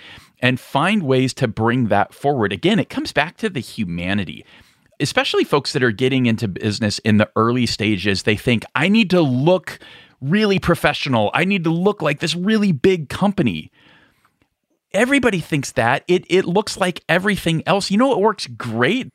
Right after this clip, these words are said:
I tell you right now, that does not work. What works great is being you, 'cause you're really good at being you. <laughs> And so lean into those quirky things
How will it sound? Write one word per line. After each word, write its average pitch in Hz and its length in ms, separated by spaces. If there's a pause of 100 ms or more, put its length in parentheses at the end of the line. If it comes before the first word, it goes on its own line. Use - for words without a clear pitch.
(160)
I 160 100
tell - 220
you 208 60
right 165 180
now, 98 140
that 156 320
does 117 180
not 123 320
work. - 360 (340)
What 165 200
works 208 280
great 190 640
is 180 160
being 220 340
you, 247 440 (180)
'cause 214 160
you're 294 160
really 247 400
good 190 300
at 120 120
being 110 380
you. 95 160 (260)
<laughs> - 220 (420)
And 196 160
so 208 380 (340)
lean 247 400
into 170 920
those 143 420
quirky 160 560
things - 680